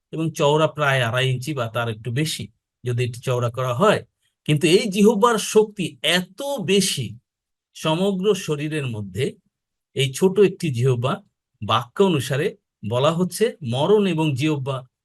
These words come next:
মরণ এবং জীবন এই জিহ্বার অধীনে রয়েছে। এই জীবন, এই জিহ্বার দ্বারা আমরা মরণকে গ্রহণ করি কিংবা আমরা জীবনকে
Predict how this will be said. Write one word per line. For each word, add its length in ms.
মরণ 340
এবং 260
জীবন 500
এই 160
জিহ্বার 540
অধীনে 360
রয়েছে। 400
এই 180
জীবন, 480
এই 200
জিহ্বার 460
দ্বারা 460
আমরা 260
মরণকে 640
গ্রহণ 320
করি 300
কিংবা 560
আমরা 500
জীবনকে 720